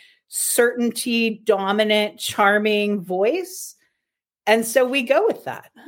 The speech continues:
And so all of, like, there's a multiple of, um, there's multiple factors that have us maintain that status quo.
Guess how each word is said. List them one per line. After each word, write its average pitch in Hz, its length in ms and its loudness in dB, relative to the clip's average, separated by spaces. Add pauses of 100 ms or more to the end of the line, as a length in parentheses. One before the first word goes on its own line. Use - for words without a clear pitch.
(180)
And 208 200 2
so 214 440 2
all 233 300 4
of, 233 260 2
like, 208 160 0
there's 214 200 2
a 208 60 4
multiple 208 760 0
of, 190 200 2 (120)
um, 175 460 0 (720)
there's 196 200 2
multiple 208 440 2
factors 196 600 -4
that 247 140 2
have 190 360 0
us 175 280 0
maintain 165 400 -2
that 151 180 -4
status 143 440 -10
quo. - 220 -12